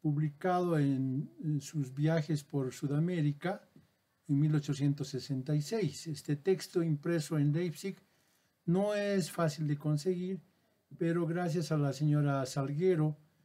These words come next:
eh, llegamos a conocer un reimpreso de mil novecientos setenta y uno, eh, editado en Stuttgart. Hay un,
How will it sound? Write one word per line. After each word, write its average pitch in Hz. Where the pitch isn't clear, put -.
eh, 135
llegamos 147
a 151
conocer 139
un 156
reimpreso 156
de 135
mil 170
novecientos 147
setenta 139
y 156
uno, 175
eh, 143
editado 147
en 131
Stuttgart. 127
Hay 190
un, 202